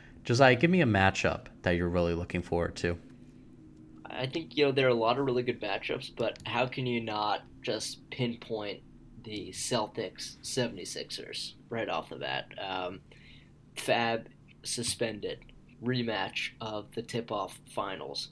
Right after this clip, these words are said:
Speaker 2: Radiant, Steez, Profusion. It's a great matchup, great storylines. And, you know, <laughs> even if the seventy-sixers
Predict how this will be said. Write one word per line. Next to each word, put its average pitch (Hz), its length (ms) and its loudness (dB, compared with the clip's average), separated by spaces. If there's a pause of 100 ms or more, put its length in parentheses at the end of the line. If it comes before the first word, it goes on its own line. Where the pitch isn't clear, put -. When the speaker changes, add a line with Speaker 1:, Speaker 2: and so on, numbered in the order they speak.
(360)
Speaker 2:
Radiant, 117 480 2 (320)
Steez, 113 720 0 (240)
Profusion. 117 580 -2 (480)
It's - 80 -12
a - 40 -14
great 415 220 2
matchup, 403 440 2 (200)
great - 220 2
storylines. 131 800 0 (540)
And, 123 520 4
you 139 100 6
know, 135 80 6
<laughs> 143 120 2
even 143 140 4
if 165 180 6
the 156 80 4
seventy-sixers 143 1040 4